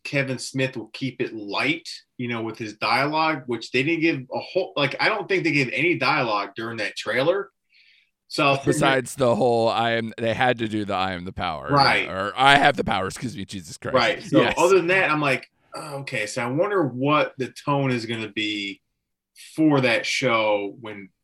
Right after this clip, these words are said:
Speaker 1: characters actually start talking to each other." But I'm like, "You know what?
Speaker 2: Yeah.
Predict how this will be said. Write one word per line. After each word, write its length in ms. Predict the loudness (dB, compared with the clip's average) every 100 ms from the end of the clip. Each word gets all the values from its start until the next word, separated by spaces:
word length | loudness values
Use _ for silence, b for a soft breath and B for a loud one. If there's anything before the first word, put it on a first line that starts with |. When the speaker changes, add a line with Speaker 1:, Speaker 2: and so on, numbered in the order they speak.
| -8 -2
Speaker 1:
characters 380 | 0 0 0
actually 180 | -2 -2
start 260 | -4 -6 -4
talking 320 | -4 -2 -2
to 120 | -2
each 160 | 0 0
other." 240 | 0 0
But 180 | 0 0
I'm 80 | 0
like, 180 | -2 -4
"You 100 | -8
know 60 | -2
what? 240 | 0
Speaker 2:
Yeah. 80 | 0